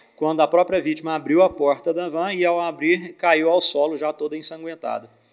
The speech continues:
O autor, ele tem a, o direito de apresentar a sua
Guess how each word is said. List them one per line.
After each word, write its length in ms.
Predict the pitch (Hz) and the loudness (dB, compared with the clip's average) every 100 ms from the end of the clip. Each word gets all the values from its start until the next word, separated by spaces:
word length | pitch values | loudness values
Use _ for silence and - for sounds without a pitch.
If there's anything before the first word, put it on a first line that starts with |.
| _ | _
O 60 | 127 | -8
autor, 340 | 123 123 151 | -8 -2 0
ele 200 | 185 202 | 2 0
tem 460 | 214 175 180 185 156 | -2 -4 -6 -8 -6
a, 400 | 131 123 123 120 | -6 -6 -8 -10
o 120 | 139 | -10
direito 560 | 131 160 131 156 180 147 | 2 4 6 4 4 -2
de 100 | 143 | -6
apresentar 520 | - 131 135 120 127 | -6 -8 -8 0 2
a 40 | 135 | 2
sua 380 | 143 131 123 | 0 -2 -4